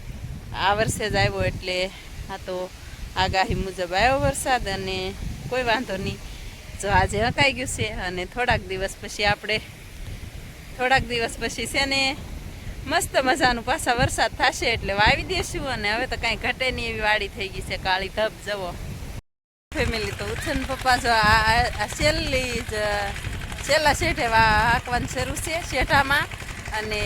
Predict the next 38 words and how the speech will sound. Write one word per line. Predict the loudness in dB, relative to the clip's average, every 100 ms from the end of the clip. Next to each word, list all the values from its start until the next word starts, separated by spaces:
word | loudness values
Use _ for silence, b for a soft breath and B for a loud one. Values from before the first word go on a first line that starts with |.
| 0
હવે | 0 0
તો | -2 -4
ફરતી | 0 0 0 -2
હકાઈ | 0 2 2 2
ગયું | 0
છે. | -4 -4
જો | -2 -2 -2
ઈ | -4 -4
પોગી | -6 -4 -2
ગયા | -2 0
છે | 2
આ | 2
શેઠ. | 2 -2 0 2 4 8 8 8 6
જો | 6 8
આ | 8
શેઠે | 8 8 8
પોગી | 8 10 8 8
ગયા | 8 8
છે | 8 8
અને | 8 8 6 6 6 4 4
જો | 6
અહીંથી | 8 8 6
પંપે | 4 4 4 6 6
હમો | 4 4 4
બતાવીશું | 4 4 8 8 8 6
હો | 8
આપણે | 8 8 8 8 8 8
વાડીએ. | 10 10 10 10 10 8
જો | 6 6 6 8 8 8 6 4 6 6 6 8 8 8
પંપે | 8 8 10
હાવ | 10 10 8
નજીક | 8 6 6 8
જ | 8 8
બતાવે | 8 8 10
છે. | 8 8 6 6 6 6 6 4 4 4 4 4 6 6 8
એમ | 6 4
છે | 4 4
કાંક. | 6 4 4